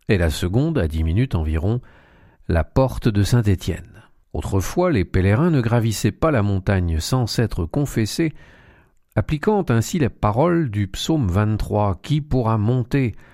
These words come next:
à la montagne de Dieu ? Qui se tiendra dans son lieu saint ? Celui dont les mains sont innocentes et le cœur pur. »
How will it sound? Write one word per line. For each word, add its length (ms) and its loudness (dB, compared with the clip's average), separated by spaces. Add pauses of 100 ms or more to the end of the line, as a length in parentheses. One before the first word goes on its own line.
(240)
à 80 0
la 120 4
montagne 640 2
de 160 -4
Dieu ? 380 0 (280)
Qui 300 -2 (320)
se 160 0
tiendra 560 0
dans 180 0
son 220 -4
lieu 260 2
saint ? 340 -2 (360)
Celui 560 0
dont 160 0
les 120 2
mains 280 2
sont 200 -6
innocentes 920 -2 (580)
et 100 2
le 120 2
cœur 240 -4
pur. » 500 -10